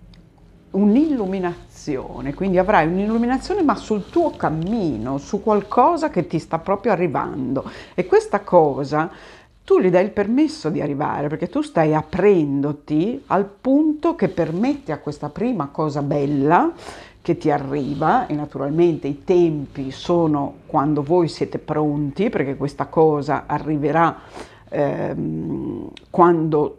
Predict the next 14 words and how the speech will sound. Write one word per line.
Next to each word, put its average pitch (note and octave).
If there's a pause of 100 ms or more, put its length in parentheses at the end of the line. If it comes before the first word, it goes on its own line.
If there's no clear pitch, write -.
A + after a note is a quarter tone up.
(140)
tu D#4+
che D#3
stai C#3
ascoltando D3
sarai D3
pronta, C#3+
però D3
tutto A3
si -
sta D#3
creando, C#3+
avrai G3
proprio C#4
un'intuizione D#3